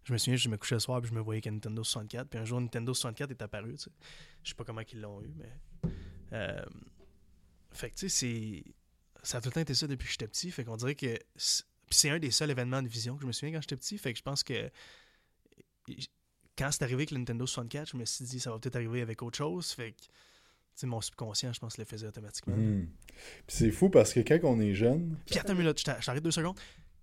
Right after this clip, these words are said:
Speaker 1: Depuis que le R huit est arrivé, on dirait que là, je sais que tout est possible. Parce que ça, c'était tellement big pour moi il y a trois ans. J'étais comme, c'est tellement loin, c'est tellement impossible. Finalement, bon, ça a monté en fusée, mais c'est, écoute,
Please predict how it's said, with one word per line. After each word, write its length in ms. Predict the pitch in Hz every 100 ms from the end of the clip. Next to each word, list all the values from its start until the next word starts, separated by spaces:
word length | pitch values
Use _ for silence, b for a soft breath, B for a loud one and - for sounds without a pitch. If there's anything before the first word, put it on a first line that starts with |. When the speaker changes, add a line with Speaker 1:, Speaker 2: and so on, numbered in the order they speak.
| - - - _ -
Speaker 1:
Depuis 220 | 139 139
que 100 | 175
le 80 | 151
R 60 | 131
huit 160 | 160
est 80 | 170
arrivé, 320 | 143 135 226 - _ - _ _ _ -
on 100 | 127
dirait 140 | 127 135
que 100 | 123
là, 280 | 135 147
je 140 | 127 120
sais 160 | -
que 100 | 117
tout 120 | 107 -
est 40 |
possible. 280 | - 120 120 - _ _ _ _ - _ -
Parce 140 | -
que 80 | -
ça, 340 | - - 170
c'était 160 | - -
tellement 340 | 135 147 123 110
big 260 | 127 156
pour 160 | - 135
moi 140 | 151
il 20 |
y 40 | 139
a 40 |
trois 260 | - 113 123
ans. 80 | 156
J'étais 160 | -
comme, 160 | 101 101
c'est 220 | - -
tellement 360 | - 135 123 110
loin, 340 | 110 120 151
c'est 60 | 156
tellement 180 | 127 123
impossible. 420 | - - 147 165 B B B
Finalement, 400 | - 117 117 117
bon, 220 | 107 104
ça 240 | - -
a 40 | 117
monté 240 | 110 110
en 60 | 123
fusée, 320 | - 123 160
mais 180 | 165 - b b b b b b b b b b b _ _ _ -
c'est, 380 | - - -
écoute, 260 | 104 120 104